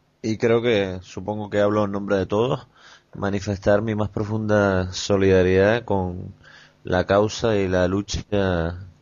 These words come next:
del pueblo saharaui por su autodeterminación, encarnada hoy en la persona de Aminetu Haidar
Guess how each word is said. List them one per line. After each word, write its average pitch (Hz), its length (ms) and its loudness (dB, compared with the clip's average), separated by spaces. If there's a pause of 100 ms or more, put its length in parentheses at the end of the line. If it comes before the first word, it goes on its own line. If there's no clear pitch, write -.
del 90 200 -6
pueblo 95 220 2
saharaui 95 600 0
por 85 300 -4
su 87 200 -4
autodeterminación, 85 1160 -2 (480)
encarnada 101 680 2
hoy 107 180 2
en 110 80 -4
la 98 100 -2
persona 98 520 -6
de 90 340 -4
Aminetu 92 420 -4
Haidar 101 400 2